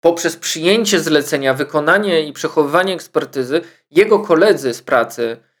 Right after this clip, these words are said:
e, wbrew wymaganiom wynikającym z przepisów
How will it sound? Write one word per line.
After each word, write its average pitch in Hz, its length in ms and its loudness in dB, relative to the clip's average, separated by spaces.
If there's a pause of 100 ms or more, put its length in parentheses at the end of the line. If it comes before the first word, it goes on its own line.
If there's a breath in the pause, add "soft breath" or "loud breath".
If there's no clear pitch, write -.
(280)
e, 139 920 2
wbrew 202 400 2
wymaganiom 170 720 2
wynikającym 160 640 -4
z - 100 -20
przepisów 160 680 -6